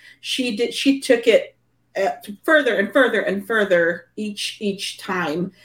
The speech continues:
And it was like, but she didn't tell anybody that she was doing those things either, which is like, wow, that's a lot of extra plotting. So we're just gonna keep putting Jessica's right this whole time with her. This was premeditated.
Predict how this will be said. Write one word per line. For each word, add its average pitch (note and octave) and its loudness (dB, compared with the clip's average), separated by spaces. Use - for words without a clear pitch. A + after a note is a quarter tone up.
And A#3+ 4
it A#3+ 4
was B3 4
like, A#3 2
but C4 4
she - 0
didn't B3+ 0
tell C#4 2
anybody F#3 4
that F3+ -2
she - -6
was F3+ -2
doing F#3 2
those F3+ 0
things F3+ -6
either, F#3 -2
which B3 2
is C4 2
like, B3 0
wow, C4+ -2
that's C#4 2
a F4+ 0
lot D#4 2
of G3+ 0
extra - -4
plotting. G3 -2
So F#3+ 2
we're G3+ -2
just F4 -4
gonna F#4+ 0
keep - -6
putting C4 2
Jessica's C#4 0
right - 0
this C#4+ -2
whole G#3 -2
time G#3 -2
with G#3 -4
her. G3+ 2
This C4+ 6
was C4 4
premeditated. C4+ 6